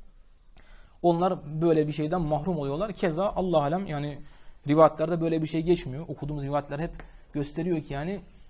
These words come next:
e, nimet içerisinde olan müminlere ameller arz ediliyor abiler. Dolayısıyla azap içinde olan kimseler için ise bu durum söz konusu değildir. Evet, diyor ki bakın,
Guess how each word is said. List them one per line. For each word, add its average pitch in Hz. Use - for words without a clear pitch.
e, 127
nimet 156
içerisinde 160
olan 175
müminlere 156
ameller 123
arz 127
ediliyor 113
abiler. 104
Dolayısıyla 156
azap 160
içinde 139
olan 139
kimseler 151
için 139
ise 156
bu 160
durum 170
söz 180
konusu 147
değildir. 139
Evet, 214
diyor 233
ki 196
bakın, 208